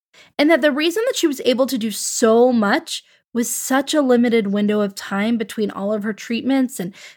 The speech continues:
the good days was because she had one focus.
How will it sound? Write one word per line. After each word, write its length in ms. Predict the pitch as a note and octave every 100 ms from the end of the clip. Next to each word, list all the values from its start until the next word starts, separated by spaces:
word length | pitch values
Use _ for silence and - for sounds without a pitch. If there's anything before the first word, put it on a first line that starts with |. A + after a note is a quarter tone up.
| -
the 80 | G3
good 360 | - A#3 G3+
days 640 | G#3+ G#3 A3 C#4 D#4 - _ _ _ _
was 180 | B3+ C4+
because 300 | D4+ C#4+ D4
she 180 | D#4 C4+
had 340 | B3+ G#3 F#3
one 480 | G#3 A#3 A#3 A#3+ C4 _ _ -
focus. 540 | G#3 - A#3+ -